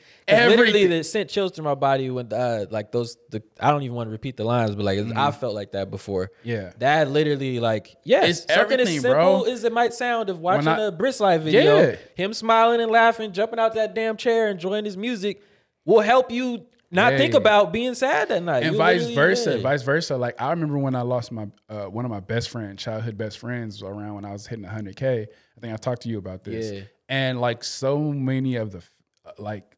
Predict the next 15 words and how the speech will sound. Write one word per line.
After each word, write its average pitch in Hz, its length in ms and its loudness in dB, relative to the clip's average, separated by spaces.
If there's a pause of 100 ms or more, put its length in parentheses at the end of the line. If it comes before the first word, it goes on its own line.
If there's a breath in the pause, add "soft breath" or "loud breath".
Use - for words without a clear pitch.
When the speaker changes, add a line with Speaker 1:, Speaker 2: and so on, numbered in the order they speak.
Speaker 2:
like, 107 300 -16
people 143 380 -6
who, 123 320 -2
like, 92 320 -10
watch 110 220 -2
Speaker 1:
Yeah. - 80 -8
Speaker 2:
my 123 100 0
videos 110 640 -4
was 95 180 -14
like, - 220 -16
hit - 240 -12
D 123 220 -8
M'ing 120 280 -4
me, 120 340 -6
and, 92 220 -12